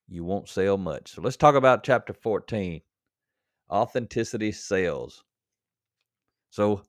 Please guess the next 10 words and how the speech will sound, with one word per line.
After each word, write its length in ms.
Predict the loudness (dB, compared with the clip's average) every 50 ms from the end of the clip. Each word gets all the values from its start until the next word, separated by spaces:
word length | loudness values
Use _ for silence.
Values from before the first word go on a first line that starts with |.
| _ _ _
the 60 | -14
subtitle 520 | 4 6 8 8 8 8 6 6 8 8 6
of 40 |
this 140 | 4 2 0
chapter 340 | 2 2 2 2 2 2 -2
is, 140 | -4 -4 -6
"Authenticity 960 | -2 6 8 8 8 8 4 -4 2 4 2 2 2 0 -2 -2 -2 -4 -6 _ _ _ _ _ _ _ _ _ _ _ _ _ _ _ _ _ _ _ _ _ _
is 80 | -6 -6
about 420 | -2 0 2 2 2 2 -2 -2
being, 480 | 0 0 0 2 0 0 0 -2 -4